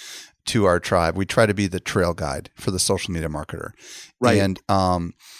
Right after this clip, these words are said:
Speaker 1: I guess that our aspirational anchor would be like, um, "Let's be an awesome trail guide."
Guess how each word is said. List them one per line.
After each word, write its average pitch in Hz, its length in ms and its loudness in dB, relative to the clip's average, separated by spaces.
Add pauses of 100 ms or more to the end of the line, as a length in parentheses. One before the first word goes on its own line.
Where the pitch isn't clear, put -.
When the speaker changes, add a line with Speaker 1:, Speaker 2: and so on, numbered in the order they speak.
(400)
Speaker 1:
I 117 100 4
guess 117 320 4
that 98 100 2
our 92 140 4
aspirational 92 1000 0 (180)
anchor 92 360 0
would 87 200 -4
be 90 220 -4
like, 87 440 -8
um, 87 400 0
"Let's 98 400 0 (220)
be 92 160 0
an 85 160 0
awesome 85 360 -2
trail 82 300 -4
guide." 73 320 -8